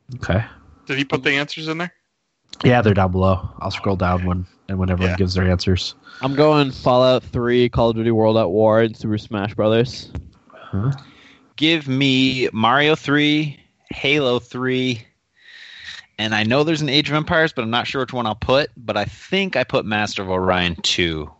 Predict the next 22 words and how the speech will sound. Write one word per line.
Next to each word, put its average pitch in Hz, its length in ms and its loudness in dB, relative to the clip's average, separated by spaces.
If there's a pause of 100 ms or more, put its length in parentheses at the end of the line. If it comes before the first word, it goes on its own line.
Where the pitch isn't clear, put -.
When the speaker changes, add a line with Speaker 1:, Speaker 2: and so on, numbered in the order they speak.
(100)
Speaker 4:
on 76 160 -12
that 71 80 -4
Speaker 1:
Blue 107 100 2
two? 67 160 -8
Speaker 4:
list. - 360 -4 (280)
So 80 440 -10 (100)
that's - 220 -10
what 73 100 -4
Speaker 1:
Okay. 90 80 2
Speaker 4:
I'll - 60 -6
go - 60 -10
with. - 240 -14 (520)
Speaker 1:
Uh, - 40 -2 (300)
I'm 110 140 4
going 127 140 6
with 110 100 2
Saints 123 280 -2
Row 147 100 4
the 143 100 2
Third, 101 460 0 (1800)
Earthbound, 104 560 0 (1600)
and, 92 880 0